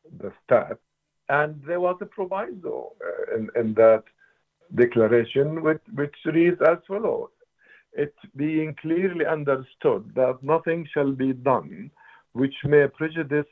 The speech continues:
the civil and religious rights of the existing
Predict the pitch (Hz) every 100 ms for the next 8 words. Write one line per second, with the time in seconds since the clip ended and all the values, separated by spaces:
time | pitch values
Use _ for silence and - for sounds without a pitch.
0 | _ 110 120 - 156 147 151 123 117 117
1 | 131 147 127 120 - 135 143 104 92 _
2 | - 120 104 113 110 107 135 143 - 135
3 | 127